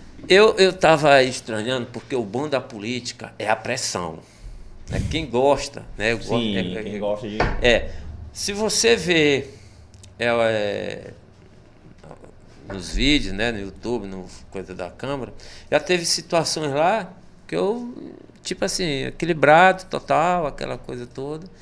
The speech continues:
Speaker 1: entendeu? Mas, assim, muita gente se surpreendeu, assim, "Rapaz,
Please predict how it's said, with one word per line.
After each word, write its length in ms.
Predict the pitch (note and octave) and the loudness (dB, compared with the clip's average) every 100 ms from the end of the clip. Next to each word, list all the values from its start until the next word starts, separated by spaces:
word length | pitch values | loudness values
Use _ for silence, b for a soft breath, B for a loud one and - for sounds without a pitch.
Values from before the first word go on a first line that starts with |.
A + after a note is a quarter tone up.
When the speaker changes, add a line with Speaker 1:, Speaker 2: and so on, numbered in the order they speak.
| B B B - | B B B -14
Speaker 1:
entendeu? 460 | A#2 B2+ A#2+ C#3+ | -8 -6 0 0
Mas, 460 | D3+ D3 D3+ D#3 D3 | 2 4 6 6 4
assim, 220 | D3 - | -4 -6
muita 340 | D3+ E3+ G3 F#3+ | -4 -4 -2 -2
gente 220 | F3 F3+ | -2 -2
se 80 | - | -2
surpreendeu, 500 | - F#3+ G#3 F#3 - | -4 -4 -4 -4 -6
assim, 140 | - | -6
"Rapaz, 340 | A#2 - G#2+ | -10 -6 -4